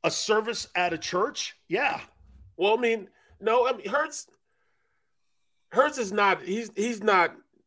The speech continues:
Speaker 2: we're acting like Hurts is, he just, he just would have been, Watson would have been an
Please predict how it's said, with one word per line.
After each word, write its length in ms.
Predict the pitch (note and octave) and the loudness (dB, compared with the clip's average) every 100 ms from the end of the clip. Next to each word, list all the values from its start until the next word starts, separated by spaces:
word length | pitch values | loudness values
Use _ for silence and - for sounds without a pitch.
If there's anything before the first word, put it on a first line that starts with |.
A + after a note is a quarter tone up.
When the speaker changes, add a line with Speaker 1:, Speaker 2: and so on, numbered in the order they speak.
| _ | _
Speaker 2:
we're 160 | F#3 A3+ | 6 8
acting 240 | A#3 G#3 | 8 8
like 140 | F3 D#3+ | 4 6
Hurts 280 | F#3 F3 | 4 2
is, 100 | E3 - - D#3+ - | -4 -12 -16 -18 -14
he 180 | E3+ A3 | -8 2
just, 280 | A#3 - - _ | 4 4 -2 _
he 200 | E3+ A3+ | -2 0
just 280 | G#3 G#3 F3+ | 4 2 4
would 140 | F3 | 4
have 120 | D3+ | 4
been, 380 | D#3+ D3+ C#3+ C#3+ _ _ _ _ _ _ _ _ _ _ _ _ _ _ _ _ _ _ | 6 6 4 -4 _ _ _ _ _ _ _ _ _ _ _ _ _ _ _ _ _ _
Watson 280 | C#3 A3 A3+ | 4 4 8
would 80 | G3 | 8
have 80 | F3+ | 8
been 140 | |
an 60 | E3 | 4